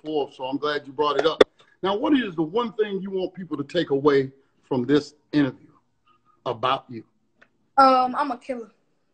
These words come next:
Speaker 2: If I see you on the court, I'm gonna kill you. I'm determined of, to this game. I'm dedicated. Everything I work for, everything I work for is gonna pay off. I don't, nothing is given to me. I work for it.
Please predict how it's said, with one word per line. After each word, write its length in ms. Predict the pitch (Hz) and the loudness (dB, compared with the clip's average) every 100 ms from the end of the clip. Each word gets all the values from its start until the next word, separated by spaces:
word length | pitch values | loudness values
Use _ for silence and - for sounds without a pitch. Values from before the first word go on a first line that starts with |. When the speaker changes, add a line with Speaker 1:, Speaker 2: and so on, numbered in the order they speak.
| _ _ - | _ _ -20
Speaker 2:
If 140 | 240 | -18
I 80 | - | -18
see 180 | - 247 | -14 -6
you 120 | 269 | -6
on 80 | 285 | -6
the 60 | |
court, 380 | 285 302 311 - _ _ - | -8 -6 -6 -8 _ _ -16
I'm 140 | 226 | -16
gonna 240 | 220 214 226 | -16 -18 -16
kill 220 | - 226 | -12 -12
you. 180 | 226 240 _ - | -12 -18 _ -10
I'm 120 | 220 | -6
determined 600 | 202 208 254 240 262 269 269 _ _ | -6 -6 -2 0 0 -4 -8 _ _
of, 160 | 226 220 - - | -10 -10 -18 -16
to 140 | 254 | -10
this 160 | 247 247 | -10 -6
game. 360 | 262 277 277 - _ _ | -4 -2 -4 -8 _ _
I'm 160 | 220 214 | -8 -4
dedicated. 640 | 226 240 240 254 247 240 | -2 -2 -2 -2 -2 -4
Everything 460 | - 226 233 240 233 | -8 -8 -8 -10 -8
I 220 | 220 220 214 | -4 -4 -4
work 240 | 220 - | -8 -10
for, 300 | 226 220 220 _ _ _ _ _ - | -10 -10 -10 _ _ _ _ _ -10
everything 280 | 233 262 | -8 -4
I 120 | 247 240 | -4 -4
work 180 | 220 | -6
for 100 | 240 | -6
is 100 | 226 | -10
gonna 180 | 220 214 | -10 -16
pay 180 | - 214 | -12 -10
off. 180 | 208 214 _ _ _ _ _ _ _ _ _ _ | -10 -12 _ _ _ _ _ _ _ _ _ _
I 100 | 220 | -6
don't, 260 | 233 233 226 | -6 -6 -8
nothing 300 | 247 262 254 | -8 -6 -10
is 80 | 233 | -8
given 280 | 240 233 | -10 -10
to 120 | 220 226 | -12 -16
me. 160 | 214 - | -10 -6
I 120 | 196 | -4
work 240 | 214 208 | -2 -4
for 260 | - 170 | -6 -14
it. 60 | - | -14